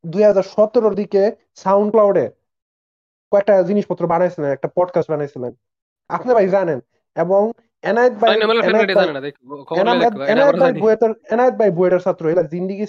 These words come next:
Speaker 1: সবকিছু ছেড়ে বুয়েটের পড়াশোনা করতেছে। এনায়েত ভাইয়ের থেকে বেশি কিছু আমি আশা করি না। কিন্তু সাদমান ভাই আর ফারহান ভাই,
Speaker 2: বুয়েটের ছাত্র না,
Speaker 1: আপনারা
Speaker 2: শিক্ষক না
Speaker 1: দুইজন,
Speaker 2: এখন।
Speaker 1: আপনারা দুজন বহুত বালা করে জানেন যে পডকাস্ট কি আর কেমনে করে, কিন্তু তারপরও কেরে যে আপনারা এত লেজি, কেন ভাই? আপনারা কিন্তু অডিওতে দিতে পারতেন।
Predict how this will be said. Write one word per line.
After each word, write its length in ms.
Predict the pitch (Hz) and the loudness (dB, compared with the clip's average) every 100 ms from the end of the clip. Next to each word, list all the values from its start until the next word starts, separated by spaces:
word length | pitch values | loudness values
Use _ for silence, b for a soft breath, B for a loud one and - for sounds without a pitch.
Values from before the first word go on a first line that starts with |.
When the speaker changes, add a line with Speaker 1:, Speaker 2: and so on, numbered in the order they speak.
| - | -8
Speaker 1:
সবকিছু 280 | 165 165 156 | -10 -10 -6
ছেড়ে 220 | 185 180 | -2 -2
বুয়েটের 340 | 156 151 151 | 0 -4 -4
পড়াশোনা 340 | 143 170 160 147 | -2 -2 -2 -6
করতেছে। 320 | 143 143 139 | -8 -8 -6
এনায়েত 200 | 156 170 | -4 -2
ভাইয়ের 180 | 170 170 | -4 -4
থেকে 160 | 160 | -6
বেশি 200 | 160 170 | -8 -8
কিছু 160 | 156 151 | -8 -6
আমি 140 | 143 | -4
আশা 220 | 139 131 135 | -6 -6 -6
করি 180 | 151 | -6
না। 80 | 135 | -10
কিন্তু 440 | - _ _ 165 - | -16 _ _ -20 -6
সাদমান 440 | 208 208 247 240 | -4 -2 -2 0
ভাই 140 | 226 | 2
আর 80 | 208 | 2
ফারহান 380 | - 185 180 160 | 0 -2 -2 -4
ভাই, 120 | 127 - _ _ _ | -8 -10 _ _ _
Speaker 2:
বুয়েটের 220 | 208 226 | -6 -4
ছাত্র 300 | - 208 190 | -10 -8 -2
না, 60 | 175 | 2
Speaker 1:
আপনারা 120 | 240 | 2
Speaker 2:
শিক্ষক 140 | 202 | 2
না 60 | 220 | -2
Speaker 1:
দুইজন, 160 | 180 | -2
Speaker 2:
এখন। 140 | 156 135 _ _ _ _ _ _ _ - | -2 -6 _ _ _ _ _ _ _ -10
Speaker 1:
আপনারা 360 | 175 254 285 | -6 0 0
দুজন 240 | 277 262 240 | 0 -2 0
বহুত 380 | 233 269 349 | 0 0 -2
বালা 220 | 302 277 240 | 0 0 2
করে 200 | 240 233 | 2 2
জানেন 260 | 233 226 | 0 0
যে 80 | 202 - | -2 -2
পডকাস্ট 380 | 220 - 196 | -2 0 -4
কি 160 | - 226 | 0 -2
আর 80 | 190 | 0
কেমনে 300 | 202 196 175 | 0 0 0
করে, 200 | 139 127 | 0 -2
কিন্তু 260 | - 190 | -6 -8
তারপরও 440 | 180 226 226 233 220 | -4 -4 -2 0 0
কেরে 260 | 220 214 | 2 2
যে 80 | 190 | 2
আপনারা 300 | 180 196 175 | -2 -2 -2
এত 120 | 151 | -2
লেজি, 420 | 175 160 156 147 120 _ - | -4 -4 -6 -8 -16 _ -4
কেন 200 | 196 180 | -2 -2
ভাই? 160 | 135 131 _ _ - | -6 -10 _ _ -10
আপনারা 240 | 185 208 | -2 -2
কিন্তু 180 | 202 180 | 0 0
অডিওতে 320 | 180 196 190 | 0 -2 -4
দিতে 180 | 156 151 | -8 -8
পারতেন। 260 | - - | -8 -14